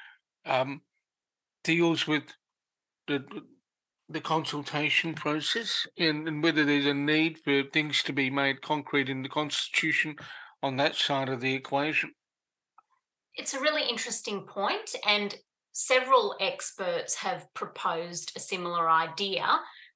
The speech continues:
Speaker 2: that it's true that, um, Parliament should have, uh, proper mechanisms, and a joint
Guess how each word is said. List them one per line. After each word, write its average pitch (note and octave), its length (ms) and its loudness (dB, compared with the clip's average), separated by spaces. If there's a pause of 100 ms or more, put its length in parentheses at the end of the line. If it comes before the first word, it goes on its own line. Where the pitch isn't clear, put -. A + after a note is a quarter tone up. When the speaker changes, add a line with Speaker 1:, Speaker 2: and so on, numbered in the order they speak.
Speaker 2:
that F3+ 160 0 (240)
it's G3+ 240 -2
true G#3+ 420 0
that, A3+ 160 6 (140)
um, F3+ 320 4
Parliament F#3 560 6
should F#3 320 -2
have, F3+ 460 4 (500)
uh, E3+ 300 4
proper G3+ 280 2
mechanisms, F#3+ 800 -2
and F#3 120 2
a F3+ 120 2
joint F#3 400 -4